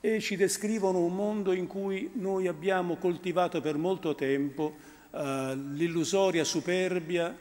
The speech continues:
di una cultura europea trionfante che pervade di se stessa il mondo intero e che porta dovunque i suoi ideali di libertà. Non è stato così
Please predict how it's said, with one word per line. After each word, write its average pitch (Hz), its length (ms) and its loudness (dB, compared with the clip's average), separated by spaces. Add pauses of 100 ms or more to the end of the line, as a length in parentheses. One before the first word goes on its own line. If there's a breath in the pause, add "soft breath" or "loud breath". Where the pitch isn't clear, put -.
(300 loud breath)
di 131 160 -6
una 147 180 -2
cultura 175 440 -2
europea 156 520 2
trionfante 175 1000 0 (400 loud breath)
che 143 160 -2
pervade 147 480 0
di 139 100 -2
se 139 200 -4
stessa 165 420 0
il 139 100 0
mondo 156 280 2
intero 180 560 0
e 151 80 -4
che 165 100 -2
porta 185 380 2
dovunque 165 680 0
i 147 120 0
suoi 156 240 0
ideali 156 440 2
di 139 140 -2
libertà. 139 600 -2 (580 loud breath)
Non 202 220 4
è 185 60 6
stato 131 340 0
così 117 360 -10